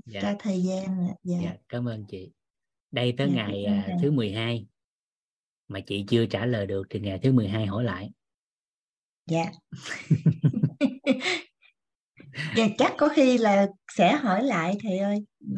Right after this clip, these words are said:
Speaker 1: Đặt
Speaker 2: Tại
Speaker 1: ý
Speaker 2: vì,
Speaker 1: tự
Speaker 2: ờ,
Speaker 1: giải đi,
Speaker 2: đặt
Speaker 1: hỏi lại
Speaker 2: ý.
Speaker 1: chi trời.
Speaker 2: Dạ,
Speaker 1: Ngày,
Speaker 2: có
Speaker 1: ngày tới
Speaker 2: khi
Speaker 1: ăn học
Speaker 2: thì
Speaker 1: cho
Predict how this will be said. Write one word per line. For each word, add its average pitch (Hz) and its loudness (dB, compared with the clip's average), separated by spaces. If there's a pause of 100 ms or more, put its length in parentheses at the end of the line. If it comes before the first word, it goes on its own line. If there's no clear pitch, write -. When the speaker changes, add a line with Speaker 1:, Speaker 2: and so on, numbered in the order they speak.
(100)
Speaker 1:
Đặt 147 -2
Speaker 2:
Tại 147 4
Speaker 1:
ý 175 8
Speaker 2:
vì, 180 4
Speaker 1:
tự - 4
Speaker 2:
ờ, - 4
Speaker 1:
giải 131 4
đi, 135 6 (280)
Speaker 2:
đặt 160 4
Speaker 1:
hỏi 135 4
lại 113 4
Speaker 2:
ý. - 0
Speaker 1:
chi 123 -2 (120)
trời. 98 -6 (440)
Speaker 2:
Dạ, 185 6
Speaker 1:
Ngày, 208 0
Speaker 2:
có 269 6
Speaker 1:
ngày 294 6
tới 320 6
Speaker 2:
khi 269 8
Speaker 1:
ăn 254 6
học 247 2
Speaker 2:
thì 240 0
Speaker 1:
cho 240 0